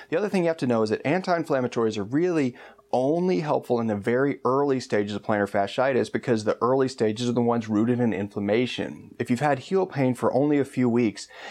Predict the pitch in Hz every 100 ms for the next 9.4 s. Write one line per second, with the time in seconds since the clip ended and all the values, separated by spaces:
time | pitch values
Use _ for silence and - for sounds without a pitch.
0 | - 170 202 254 185 151 147 139 165 -
1 | 120 107 147 151 117 110 110 113 - 113
2 | 113 123 - - 120 113 - 110 - 110
3 | 104 - 98 - 113 110 123 113 - -
4 | - - - - - 139 117 101 - 151
5 | 226 - 151 139 135 117 110 110 104 -
6 | 101 - 110 120 135 135 156 180 - 165
7 | 151 131 127 107 - - 202 - - 117
8 | 107 113 113 110 104 _ - 160 175 156
9 | 139 123 110